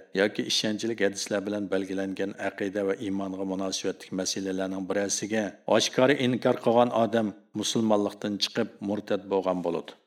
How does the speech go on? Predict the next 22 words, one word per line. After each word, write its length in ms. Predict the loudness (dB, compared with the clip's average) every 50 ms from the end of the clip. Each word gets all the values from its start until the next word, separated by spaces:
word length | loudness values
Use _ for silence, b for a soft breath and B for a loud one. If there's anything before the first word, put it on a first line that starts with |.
| _ _ 4
Er 160 | 6 8 8 10
yoki 340 | 10 10 8 8 6 4
ayol 300 | 6 6 6 6 6 4
ikkisining 480 | 2 0 -2 -2 -2 -2 0 0 -2 -2 -2
eri 240 | 0 0 2 2 2
murtad 420 | 2 0 0 0 0 -2 -4 -4 -2
bo'lishi 340 | -4 -4 -4 -4 -4 -6 -4
bilan 240 | -2 0 0 0 0 -4 -8 -14 _ _
ularning 420 | -2 0 4 4 4 4 2 0 -2
o'rtasidagi 560 | -4 -6 -6 -6 -6 -6 -6 -6 -6 -4 -4
nikoh 380 | -2 -2 -4 -4 -2 0 0 0
buziladi. 500 | -2 -4 -6 -4 -4 -4 -4 -4 -6 -8 -16 -20 _ _ _ _ _ _ 0
Murtad 380 | 2 4 4 4 4 2 2 4
bo'lgan 340 | 4 4 6 6 4 2 0
kishi 280 | -2 -2 -2 0 2 2 2 2 -2 -6 -12 _ -4
gunohiga 520 | 0 2 2 4 4 4 2 2 -2 -4
tavba 380 | -6 -4 -2 -2 -2 -2 -4 -6
qilib, 280 | -2 -2 -2 -2 -2 -4 -10 _ _
qayta 340 | -2 2 2 2 2 2 -2 -4
iymon 280 | -4 -2 -2 -2 -2 -2
etgandan 540 | -4 -6 -6 -4 -4 -2 -2 -2 -4 -6 -6
keyin 300 | -4 -2 -2 0 -2